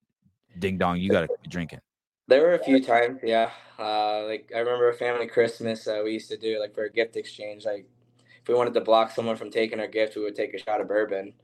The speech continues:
Speaker 1: Oh.
Speaker 2: And, uh, one year, I don't remember,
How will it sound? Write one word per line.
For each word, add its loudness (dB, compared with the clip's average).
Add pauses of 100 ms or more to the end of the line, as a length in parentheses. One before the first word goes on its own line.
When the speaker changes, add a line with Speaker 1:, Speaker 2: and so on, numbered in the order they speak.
(280)
Speaker 1:
Oh. -6
Speaker 2:
And, -2 (520)
uh, 2
one 0
year, 2 (400)
I 0
don't 0
remember, -2